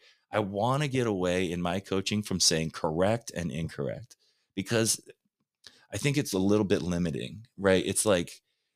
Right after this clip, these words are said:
they're not gonna be perfectly correct passers or servers,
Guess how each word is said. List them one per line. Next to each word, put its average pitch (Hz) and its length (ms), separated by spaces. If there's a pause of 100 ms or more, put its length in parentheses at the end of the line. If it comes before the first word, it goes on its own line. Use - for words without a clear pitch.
(120)
they're 120 220
not 139 320
gonna 117 180
be 92 480
perfectly 98 520
correct 85 440
passers 78 680
or 80 140
servers, 80 800